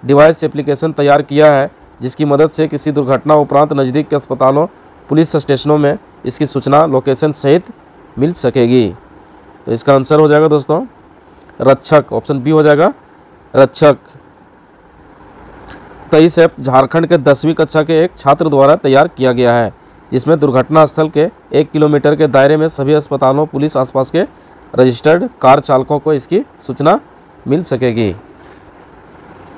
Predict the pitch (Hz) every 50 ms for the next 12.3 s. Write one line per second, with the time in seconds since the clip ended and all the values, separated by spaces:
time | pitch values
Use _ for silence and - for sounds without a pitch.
0 | - - - - - 117 139 147 - - 160 156 - 175 170 160 151 165 202 -
1 | _ _ _ _ _ - _ _ - - - - - - - - - _ - -
2 | - - - - - - - - 156 151 165 - - 151 151 156 160 170 170 170
3 | 165 156 156 151 135 170 165 156 151 160 165 - - 139 147 143 156 151 135 151
4 | 147 - - - - 131 127 131 127 127 117 - 120 113 107 92 87 - - _
5 | - _ _ _ _ _ _ 127 120 - 139 139 151 160 170 160 165 160 160 165
6 | 156 156 151 151 151 147 - - 147 143 151 160 165 160 160 156 151 147 147 160
7 | 170 165 156 151 - 170 160 - 147 151 151 160 143 160 147 160 160 - 151 151
8 | 156 156 156 147 - 160 147 143 147 - - _ _ _ _ _ _ _ _ -
9 | 120 - - 143 139 139 127 - 156 160 165 156 160 156 143 147 - 131 - _
10 | _ _ _ _ _ - 135 131 131 131 127 110 - 120 143 147 147 147 147 160
11 | 151 147 - 147 151 151 151 147 160 151 170 240 269 - - - - - - 123
12 | 120 117 117 110 95